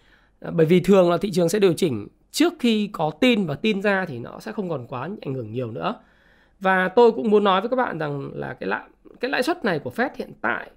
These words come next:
với cái mong đợi đó, khi mà tăng lãi suất ấy, thì nó vẫn còn rẻ hơn rất nhiều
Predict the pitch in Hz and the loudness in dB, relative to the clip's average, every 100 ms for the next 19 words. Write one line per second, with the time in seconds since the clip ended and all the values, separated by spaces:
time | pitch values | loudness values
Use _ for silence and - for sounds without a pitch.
0 | _ 147 165 240 240 220 - - 175 - | _ -8 -4 -2 0 0 0 -2 -6 -8
1 | _ _ _ _ _ - 226 180 220 214 | _ _ _ _ _ 0 0 2 0 0
2 | 214 - 370 453 - - 143 127 131 123 | 2 2 2 -2 -8 -10 -8 -8 -10 -6
3 | 139 143 254 226 175 139 165 180 254 214 | -2 -2 0 2 2 0 0 -2 2 6
4 | 185 135 | 6 4